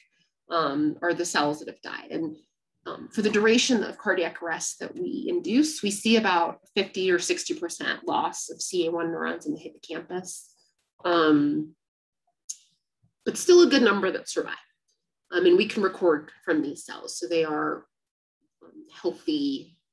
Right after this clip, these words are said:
neurons for the most part. We will talk about how they differ from sort of a, an animal that has not had any sort of injury.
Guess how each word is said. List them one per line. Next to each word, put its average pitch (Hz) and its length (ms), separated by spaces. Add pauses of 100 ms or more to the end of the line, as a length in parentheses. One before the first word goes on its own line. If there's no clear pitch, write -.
(340)
neurons - 640
for 180 100
the 170 100
most 131 300
part. - 200 (120)
We 143 240
will - 120
talk - 260
about - 240 (240)
how 156 100
they 156 160
differ 151 420
from 143 200
sort - 220
of - 100
a, 135 240
an 156 100
animal 147 300
that - 160
has 151 120
not 160 220
had - 260
any - 260
sort - 200
of - 100
injury. 214 540